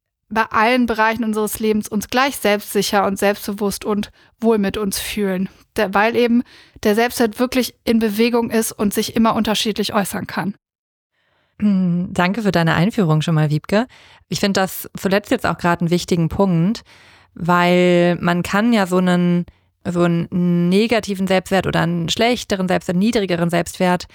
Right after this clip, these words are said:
Speaker 2: ähm, häufig auch so als so eine Art,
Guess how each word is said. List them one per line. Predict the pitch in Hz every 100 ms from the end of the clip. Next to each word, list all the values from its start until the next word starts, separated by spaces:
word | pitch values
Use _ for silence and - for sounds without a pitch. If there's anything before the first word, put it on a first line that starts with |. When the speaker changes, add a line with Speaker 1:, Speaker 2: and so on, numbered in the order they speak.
| - - - -
Speaker 2:
ähm, | - 175 175 180 -
häufig | 160 196 196 208 -
auch | - 180 185 175 - _ -
so | 175 175 175 175 175 175 -
als | - 175 -
so |
eine | 175 160 170 170
Art, | - 165 165 165 -